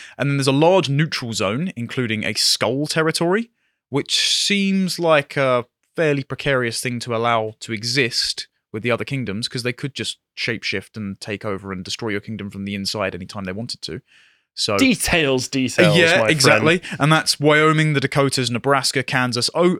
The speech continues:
Speaker 1: Oklahoma, New Mexico, Texas, Minnesota, Iowa, Missouri, Arkansas, and Louisiana. So Mark La-, Miller just went, "Eh, I can't be bothered with all of that." Uh, Doctor Doom's lair contains Wisconsin,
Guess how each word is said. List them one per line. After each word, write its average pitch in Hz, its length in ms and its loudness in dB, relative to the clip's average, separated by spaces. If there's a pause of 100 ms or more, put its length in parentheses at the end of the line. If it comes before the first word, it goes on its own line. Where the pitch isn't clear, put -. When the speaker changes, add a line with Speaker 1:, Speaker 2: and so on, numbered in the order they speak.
(120)
Speaker 1:
Oklahoma, 135 560 2
New 202 160 2
Mexico, 156 380 0
Texas, - 420 -2
Minnesota, 165 600 2
Iowa, 127 420 4
Missouri, 170 440 2
Arkansas, 139 640 2 (260)
and 151 200 2
Louisiana. 135 560 2
So - 100 -2
Mark 196 240 0
La-, 180 180 -4
Miller 147 320 0
just - 160 -4
went, 139 160 -2 (380)
"Eh, 196 140 2
I 180 40 0
can't 165 180 0
be 135 40 -6
bothered 113 240 0
with 101 80 -2
all 101 160 0
of 95 60 -4
that." 151 260 2 (320)
Uh, 151 160 4
Doctor 165 300 0
Doom's 180 240 2
lair 175 420 2
contains 143 380 0
Wisconsin, 170 640 2